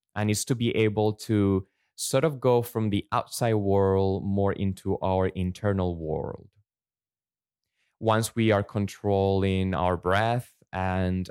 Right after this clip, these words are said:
our body, we're able to start to get deeper into tuning out things from the outside to be able to tune in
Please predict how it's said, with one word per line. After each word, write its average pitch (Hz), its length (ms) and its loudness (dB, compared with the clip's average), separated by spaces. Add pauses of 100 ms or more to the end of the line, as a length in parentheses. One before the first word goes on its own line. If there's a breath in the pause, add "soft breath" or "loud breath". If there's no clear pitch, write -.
our 92 220 -2
body, 101 520 0 (300)
we're 107 200 0
able 107 300 0
to 104 160 -10
start 98 360 -4
to 92 680 0 (520)
get 98 560 0 (140)
deeper 92 760 -2
into 90 1040 0 (220)
tuning 110 500 0 (100)
out 110 640 -4 (240)
things 107 260 -4
from 101 180 -2
the 92 240 -2
outside 87 760 -2 (380)
to 110 140 0
be 95 240 -2
able 101 640 0
to 95 280 -4
tune 101 400 -2
in 95 260 0